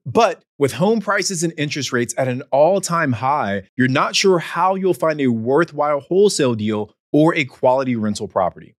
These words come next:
Look, here's an expert secret. You don't have to rely on on-market properties to start making money in real estate. You actually can find off-market properties with homeowners who are motivated to sell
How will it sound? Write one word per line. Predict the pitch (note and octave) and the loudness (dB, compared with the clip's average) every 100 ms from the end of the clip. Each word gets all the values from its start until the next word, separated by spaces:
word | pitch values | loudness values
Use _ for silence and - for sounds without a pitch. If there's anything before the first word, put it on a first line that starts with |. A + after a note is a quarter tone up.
| - | -2
Look, | A#2 | 0
here's | - E3 G3+ | 2 0 0
an | G#3+ | -4
expert | D#3+ D#3+ - C#3+ | -4 -6 -8 -4
secret. | E3 E3 F#2 - _ - | -2 -2 -4 -10 _ -8
You | D3 | -6
don't | A#2+ A2+ E3 G#3 | -4 0 0 0
have | F3 F#3+ - | -2 -4 -2
to | F3 | 0
rely | E3 C#3 E3+ F3 D#3 | 0 2 0 0 -2
on | C3+ C3+ - | -6 -6 -2
on-market | B2+ D#3 D3+ D3+ C#3 | -2 -2 -4 -4 -6
properties | - D3 D#3+ F#3 C#3+ B2+ - | -6 -4 -2 -2 -2 -2 -2
to | |
start | A#2+ - D3+ D3+ - | -4 -2 2 0 -2
making | C#3 C#3+ D#3+ C#3+ | -8 -8 -6 -2
money | A#2+ C3 | 0 0
in | B2+ | 2
real | G#3 A#3 | 2 2
estate. | - G2 D#2+ _ _ - | -2 -4 -12 _ _ 0
You | D3+ | 2
actually | G3 - G3 | 2 0 -2
can | G3 - F#3 G3+ | -2 -4 -4 -4
find | F3+ F#3 F#3+ F3 D#3+ - | -2 0 0 0 -2 0
off-market | B2+ D#3+ - D#3+ D3 D3 | 2 2 -2 -8 -6 -6
properties | - D#3 D#3 A#2+ A2+ - _ _ | -2 -2 -2 -4 -4 -6 _ _
with | A2+ F#3 F#3+ | 4 4 4
homeowners | G#3 G#3+ D#3+ D3 - | 0 2 0 0 -2
who | D#3+ | 0
are | D3 | 0
motivated | B2+ C3 F3 F#3+ F3 F3+ F3 | 2 2 2 2 -2 -2 -2
to | B2+ | 0
sell | - G3 E3 B2+ - | 2 2 4 2 -2